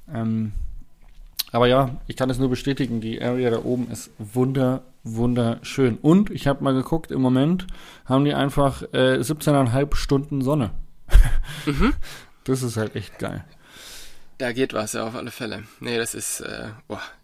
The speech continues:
Speaker 2: ja, ist mega geil. Wenn ich alleine dran denke, hab ich auch wieder Bock hinzufahren. <laughs> Das ist schon sehr schön. Ähm, nächste Frage von mir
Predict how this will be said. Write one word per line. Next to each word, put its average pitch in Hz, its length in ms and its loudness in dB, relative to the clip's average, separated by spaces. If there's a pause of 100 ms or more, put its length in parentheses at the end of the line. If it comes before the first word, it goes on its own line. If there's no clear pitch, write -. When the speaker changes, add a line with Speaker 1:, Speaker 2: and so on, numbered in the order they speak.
(100)
Speaker 2:
ja, - 100 -18
ist - 140 -10
mega 120 300 2
geil. 107 180 4
Wenn 123 100 4
ich 127 120 4
alleine 139 260 8
dran 127 180 0
denke, 139 440 -2
hab 127 100 -2
ich 123 100 0
auch 113 120 0
wieder 101 140 -4
Bock 110 180 -8
hinzufahren. 104 500 -6 (440)
<laughs> 131 60 -2 (1500)
Das 110 120 -2
ist 104 80 -6
schon 104 140 -8
sehr 98 140 -10
schön. - 240 -12 (1080)
Ähm, 190 800 8 (1400)
nächste 156 680 8
Frage 139 360 6
von 123 280 2
mir 160 540 4